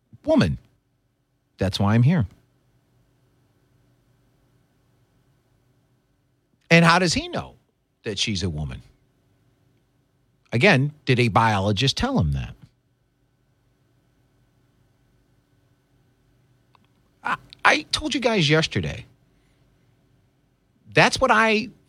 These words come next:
focused in on. Everybody else was focusing on the fact that she wouldn't define what a woman is.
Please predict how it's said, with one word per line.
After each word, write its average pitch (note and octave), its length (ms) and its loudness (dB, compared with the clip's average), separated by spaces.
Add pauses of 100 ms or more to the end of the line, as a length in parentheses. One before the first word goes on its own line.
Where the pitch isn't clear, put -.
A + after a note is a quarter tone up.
(280)
focused D3+ 340 -4
in C3 80 -2
on. F2 160 -4
Everybody C#4 400 -6
else B3 220 -6
was D#3 140 -4
focusing C#3+ 600 -2
on A2+ 300 0
the G#2 100 -4
fact A#2 300 -4
that G#2 120 -6
she - 120 -2
wouldn't G#2 280 -2
define G#2 400 -2
what F#2+ 140 -2
a F2+ 40 -4
woman F2 360 -4
is. A#1+ 380 -14